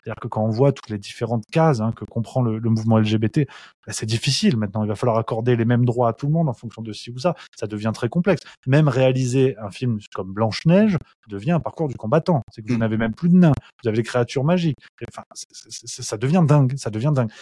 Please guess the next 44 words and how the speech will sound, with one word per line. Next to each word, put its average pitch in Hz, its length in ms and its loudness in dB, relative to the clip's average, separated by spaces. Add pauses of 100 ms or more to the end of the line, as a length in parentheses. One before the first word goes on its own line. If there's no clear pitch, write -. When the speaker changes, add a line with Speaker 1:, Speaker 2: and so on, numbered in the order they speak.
(180)
Speaker 1:
Et - 120 2
Speaker 2:
Mm. 113 40 2
Speaker 1:
les 123 160 4
entreprises, 139 480 0
effectivement, 127 480 -2 (520)
sont 139 220 2
piégées 131 380 2
là-dedans. 135 420 0
Et 113 100 -6
je 110 60 -14
crois 127 160 -6
qu'il - 140 -12
y 117 40 -10
a, - 40 -10
il - 20 -12
y 110 60 -8
a 104 40 -8
deux 120 160 0
cases. 170 340 2
Il 131 120 -4
y 117 60 0
a 113 60 2
celles 143 340 2
qui 123 280 -6 (320)
vont 113 160 0
tout 165 140 0
mettre 170 300 4
en 139 100 2
œuvre, 117 360 0
mais 107 120 -4
par - 160 0
peur 120 220 0
du 104 100 -6
bad 104 200 -2
buzz, 165 380 2
comme 107 140 -6
on 101 60 -4
dit. 123 160 -6 (240)
Je, 127 160 -6
je 123 80 -2
pense 123 160 2
Speaker 2:
Exactement. 127 180 0
Speaker 1:
sincèrement 143 400 2
que 120 180 0